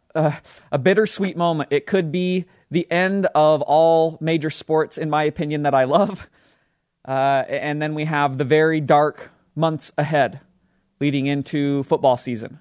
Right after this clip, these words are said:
where there's nothing to gamble on except regular season baseball, which, yeah, I will do, but I won't love myself for doing it. Tonight, I'm already got the gambling card.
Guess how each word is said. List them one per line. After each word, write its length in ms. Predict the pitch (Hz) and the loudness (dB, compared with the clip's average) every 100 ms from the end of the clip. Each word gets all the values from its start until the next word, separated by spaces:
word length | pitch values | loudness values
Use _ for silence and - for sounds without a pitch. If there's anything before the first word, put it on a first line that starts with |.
| - | -6
where 180 | 131 127 | -2 0
there's 240 | 123 120 | 0 -2
nothing 340 | 143 147 147 139 | -2 -2 -4 -6
to 80 | |
gamble 300 | 131 139 135 | -4 -4 0
on 160 | 135 135 | -2 -2
except 340 | - 139 - - - | -4 -4 -4 -8 -2
regular 260 | 139 135 | -2 -2
season 300 | 131 139 131 | -4 -4 -2
baseball, 440 | 127 127 - 104 123 | -2 -2 -4 -8 -4
which, 280 | 127 - 139 | -6 -6 0
yeah, 180 | 151 | 0
I 140 | 127 151 | 2 0
will 120 | 147 | 0
do, 240 | 131 147 | 0 -2
but 240 | 151 135 - | 0 -4 -2
I 100 | 131 | -2
won't 180 | 139 147 | -2 0
love 200 | 143 131 | 0 0
myself 440 | 131 - 127 131 | -4 -4 -4 -4
for 80 | - | -4
doing 240 | 143 196 - | -2 -2 -4
it. 180 | - _ _ _ _ _ - | -16 _ _ _ _ _ -4
Tonight, 320 | 170 214 226 196 _ _ - | 2 2 0 -8 _ _ -12
I'm 160 | 143 | -4
already 300 | 170 175 175 | 0 0 0
got 200 | 160 165 | 0 0
the 60 | 165 | 0
gambling 480 | 147 160 160 156 151 | -2 -2 0 -4 -2
card. 460 | 170 151 151 147 | 2 2 4 0